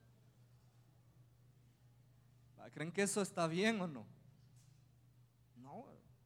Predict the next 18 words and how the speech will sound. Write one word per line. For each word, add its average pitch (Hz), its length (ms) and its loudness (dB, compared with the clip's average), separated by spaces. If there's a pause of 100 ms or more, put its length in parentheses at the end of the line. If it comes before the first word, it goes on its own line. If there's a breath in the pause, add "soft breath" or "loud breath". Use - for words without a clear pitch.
(3000)
No 127 120 -6
está 143 260 -2
bien. 180 480 4 (1800)
No 151 100 -8
está 214 240 4
bien 226 360 8
porque 170 500 4 (920)
no 139 200 0
solo 190 640 6
el 139 120 -2
diez 165 160 0
de 165 100 0
mayo 156 520 4 (840)
su - 200 -4
mamá 160 760 4
trabaja 143 440 2
por 120 160 -4
usted. 214 320 -12